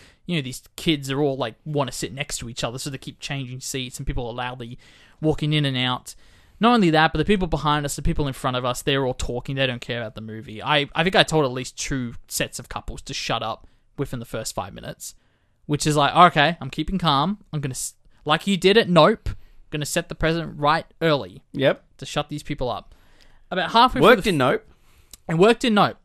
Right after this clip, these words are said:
Speaker 1: and it kinda worked here because those people I told to shut up did shut up. But there were people sort of halfway down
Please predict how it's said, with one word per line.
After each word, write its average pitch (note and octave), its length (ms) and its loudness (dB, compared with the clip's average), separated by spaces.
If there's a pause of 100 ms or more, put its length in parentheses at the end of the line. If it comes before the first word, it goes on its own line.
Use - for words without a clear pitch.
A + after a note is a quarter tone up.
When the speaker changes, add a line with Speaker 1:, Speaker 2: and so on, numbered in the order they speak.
(140)
Speaker 1:
and F3 120 2
it - 100 -4
kinda G#3 320 4
worked F3+ 240 2
here C#3+ 260 2
because C#3 280 -4
those E3+ 200 4
people D#3+ 280 -6
I C#3+ 80 -2
told C#3 200 -4
to C3+ 40 -12
shut C3 200 -2
up B2 140 -4
did C#3 160 -8
shut A#2 240 -4
up. - 200 -12 (720)
But F3+ 280 2 (540)
there C#3 100 -6
were C3 60 -8
people G#3+ 420 2
sort E3+ 180 0
of C#3+ 80 -6 (220)
halfway E3+ 420 0
down F3 520 0